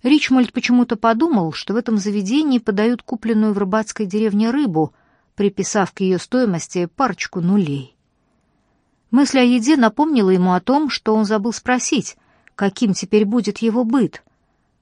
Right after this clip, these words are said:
Полагается ли комната помощнику магистра?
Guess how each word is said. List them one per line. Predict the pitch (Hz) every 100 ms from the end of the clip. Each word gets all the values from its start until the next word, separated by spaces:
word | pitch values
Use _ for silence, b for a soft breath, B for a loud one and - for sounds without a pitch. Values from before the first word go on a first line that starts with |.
| _
Полагается | 175 160 156 277 - 196
ли | 156
комната | 151 - 214 233 240 - 220
помощнику | 226 220 214 196 208 196 196
магистра? | 196 185 196 - - 180